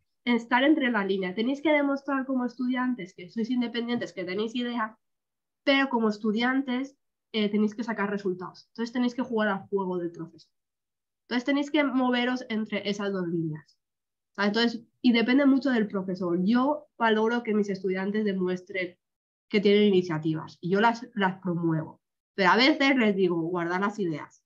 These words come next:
porque ahora necesitamos sacar resultados para que nos sigan dando dinero". ¿Sabes? Pero les explico a ellos el por qué. No es que no valoren las ideas, es que re-, sin resultados no podemos generar más ideas porque no tenemos financiación.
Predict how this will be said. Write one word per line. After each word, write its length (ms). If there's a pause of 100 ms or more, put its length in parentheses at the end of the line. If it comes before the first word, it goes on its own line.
(720)
porque 340
ahora 480
necesitamos 600
sacar 260
resultados 360
para 140
que 60
nos 160
sigan 260
dando 220
dinero". 340 (800)
¿Sabes? 260
Pero 220
les 180
explico 400
a 100
ellos 160
el 120
por 180
qué. 220 (280)
No 140
es 80
que 140
no 120
valoren 360
las 180
ideas, 440 (440)
es 180
que 320 (120)
re-, 100
sin 220
resultados 640
no 120
podemos 320
generar 360
más 160
ideas 260
porque 200
no 100
tenemos 360
financiación. 600